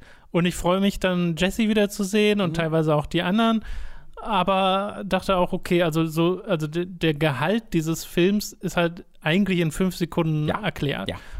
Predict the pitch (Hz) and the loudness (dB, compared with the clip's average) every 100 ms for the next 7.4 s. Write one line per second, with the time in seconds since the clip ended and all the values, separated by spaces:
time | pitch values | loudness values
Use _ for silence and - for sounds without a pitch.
0 | - - 143 143 143 147 - 165 147 147 | -4 -2 2 2 2 -2 -2 0 2 2
1 | 156 165 165 170 - - 165 - 165 - | 0 -4 -12 -16 -18 -2 -2 0 -2 -2
2 | - 180 175 160 135 147 143 139 175 - | 0 0 2 -2 -2 -2 -2 -4 -6 -6
3 | 170 175 175 160 170 160 - - 262 247 | -6 -4 -4 -4 -4 -6 -8 -6 -2 2
4 | 208 165 180 156 147 139 - - - - | 2 2 0 2 2 0 -4 -16 -8 0
5 | 208 - 160 151 143 135 143 220 202 185 | 0 0 2 2 2 -2 -2 2 4 4
6 | 170 151 151 151 147 139 - 147 135 123 | 0 0 0 0 0 0 0 0 0 0
7 | 208 180 143 | 0 2 0